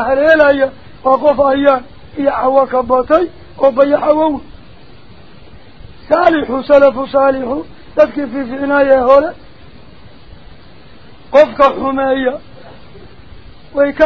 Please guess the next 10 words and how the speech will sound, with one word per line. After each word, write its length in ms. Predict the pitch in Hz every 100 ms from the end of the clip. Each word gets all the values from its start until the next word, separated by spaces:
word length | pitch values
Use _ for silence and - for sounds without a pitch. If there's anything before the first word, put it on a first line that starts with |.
| 302
abaal 240 | 277 269 208
sheegan 300 | 269 285 285
jireen, 260 | 254 269 269 311
waxay 240 | 277 285 285
oran 200 | 339 302
jireen, 300 | 294 285 254 262 - - - - - - - - 269
Abaal 260 | 311 302 294
uusan 240 | 254 277 285
ogeyn 240 | 285 277
buu 140 | 254